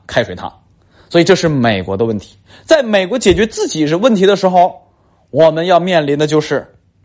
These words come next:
不要把火烧到自己身上。还是那句话，稳中向好啊，有韧性，这是我们自己。好，这些冠冕堂皇的不说了，回到正题里边。这一次的应对其实只有两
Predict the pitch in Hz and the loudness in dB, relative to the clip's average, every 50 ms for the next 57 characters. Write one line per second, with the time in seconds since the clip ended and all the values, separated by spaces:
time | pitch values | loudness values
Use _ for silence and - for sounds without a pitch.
0 | _ _ _ - 156 156 156 135 127 - 107 95 110 110 - - 98 95 101 117 | _ _ _ -4 0 2 2 2 2 0 -2 -6 -6 -8 -8 -8 -6 -2 0 0
1 | 143 180 175 - - - - - 123 107 101 107 95 98 - - 95 - - - | 0 0 -2 -8 -14 -8 -4 -2 -2 -2 -2 -4 -8 -8 -10 -14 -18 -16 -18 -20
2 | - - - - _ _ _ _ _ _ _ _ _ _ _ _ _ _ - 170 | -20 -20 -20 -20 _ _ _ _ _ _ _ _ _ _ _ _ _ _ -2 0
3 | 202 240 254 240 214 240 240 226 - - _ _ _ _ _ - 160 180 196 220 | 0 0 0 0 2 2 2 2 -2 -8 _ _ _ _ _ -2 0 0 2 2
4 | 233 226 220 208 175 147 143 170 - - - _ _ _ _ _ _ - 170 175 | 2 2 2 2 2 2 0 0 0 -4 -10 _ _ _ _ _ _ 0 2 2
5 | 170 160 151 - _ _ _ _ _ _ _ _ - 135 143 139 147 156 156 147 | 2 0 -2 -6 _ _ _ _ _ _ _ _ -6 -2 0 0 2 0 0 -2
6 | 131 139 123 - _ _ _ _ - 123 117 - 110 98 101 98 104 95 85 - | -6 -8 -10 -12 _ _ _ _ -14 -12 -8 -6 -6 -6 -8 -10 -12 -12 -14 -14
7 | _ _ _ _ _ _ _ _ _ _ _ _ _ _ - - 113 135 - - | _ _ _ _ _ _ _ _ _ _ _ _ _ _ -8 -2 -2 -2 -2 -4
8 | _ - - 151 127 120 139 135 135 135 127 123 - 147 143 131 123 123 120 123 | _ -10 -8 -8 -4 -2 0 2 2 2 2 2 0 0 -2 -2 -4 -4 -4 -2
9 | 135 131 120 120 143 143 160 156 - - - - 113 107 113 123 - 156 127 98 | -2 -2 -4 -4 -2 -2 -2 -2 -4 -6 -10 -8 -6 -4 -4 -4 -4 -4 -6 -6
10 | 85 - - 82 - - - - _ _ _ _ _ _ _ _ _ _ - - | -8 -12 -14 -14 -14 -16 -20 -20 _ _ _ _ _ _ _ _ _ _ -2 2
11 | 202 185 156 135 131 131 - - 165 131 117 113 131 170 190 160 113 110 113 208 | 2 2 2 0 -4 -4 -4 -4 -2 -2 -2 -2 -2 0 -2 -2 -4 -4 0 0
12 | 220 175 - - - - - - - 127 113 127 117 - - - 120 127 131 135 | 0 0 0 -6 -16 -18 -14 -8 -6 -6 -6 -6 -8 -10 -8 -6 -4 -2 -2 0
13 | 139 143 143 135 104 | 0 0 0 0 0